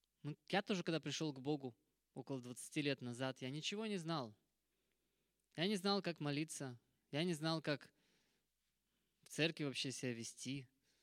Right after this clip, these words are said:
что делать, что не делать. И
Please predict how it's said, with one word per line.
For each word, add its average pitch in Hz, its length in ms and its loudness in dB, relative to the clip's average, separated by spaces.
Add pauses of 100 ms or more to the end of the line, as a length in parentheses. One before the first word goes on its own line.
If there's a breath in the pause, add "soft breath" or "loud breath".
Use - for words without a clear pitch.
(220)
что 165 240 2
делать, 143 380 2
что - 220 0
не 156 160 4
делать. 139 440 2 (1400)
И 143 400 4